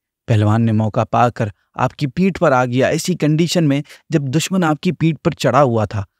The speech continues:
आप अपने साथियों से चिल्ला चिल्ला कर कह रहे थे कि "मेरी टोपी मुझे दे दो, मेरी टोपी मुझे दे दो, खुदा तुम पर रहम करे।" ये सुनकर आपके साथियों में से एक शख्स दौड़ कर आया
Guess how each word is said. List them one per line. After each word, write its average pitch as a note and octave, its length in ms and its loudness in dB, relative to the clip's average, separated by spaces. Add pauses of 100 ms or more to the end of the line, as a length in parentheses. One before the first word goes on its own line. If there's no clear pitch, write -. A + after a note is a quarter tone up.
(160)
आप A2+ 160 -2
अपने A#2+ 220 0
साथियों A2+ 420 0
से A2 140 -4
चिल्ला A#2 400 0
चिल्ला A2 300 -2
कर A2 160 -2
कह A#2 200 0
रहे A2 180 -2
थे A#2+ 200 -2
कि - 380 -6
"मेरी C#3+ 380 2
टोपी D3+ 360 0
मुझे B2 240 2
दे A2 140 0
दो, A2 120 0
मेरी A#2 220 0
टोपी A#2+ 320 0
मुझे G#2 220 2
दे F#2+ 100 -2
दो, G2+ 180 -4 (420)
खुदा A#2+ 240 2
तुम A2+ 180 0
पर A2 140 0
रहम G#2+ 260 4
करे।" G#2 200 -6 (380)
ये A2+ 40 -6
सुनकर A2 420 0 (280)
आपके A2+ 280 -4
साथियों A#2 400 0
में A2+ 80 0
से G#2+ 160 -4
एक B2 100 -2
शख्स - 300 -4
दौड़ B2 240 2
कर A2 180 0
आया G2+ 220 0